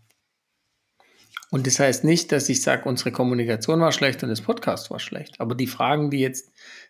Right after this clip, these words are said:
zum Teil da kommen, die sind ja jetzt schon, warum hat man da vorher nicht mal so drüber gesprochen?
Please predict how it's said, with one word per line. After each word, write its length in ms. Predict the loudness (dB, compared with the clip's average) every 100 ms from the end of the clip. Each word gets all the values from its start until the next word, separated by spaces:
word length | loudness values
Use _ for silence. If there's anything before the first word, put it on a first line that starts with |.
| _
zum 180 | -6 -4
Teil 240 | -2 -2
da 100 | 0
kommen, 640 | -2 0 4 6 6 6 4
die 180 | 4 4
sind 520 | -2 -4 -6 -4 0
ja 100 | 0
jetzt 140 | 0
schon, 300 | 0 4 6
warum 260 | 6 4 2
hat 140 | 4
man 100 | 6
da 100 | 6
vorher 300 | 6 4 6
nicht 380 | 6 2 0 0
mal 260 | 4 4 4
so 180 | 4
drüber 300 | 4 4 4
gesprochen? 440 | 2 0 -4 -10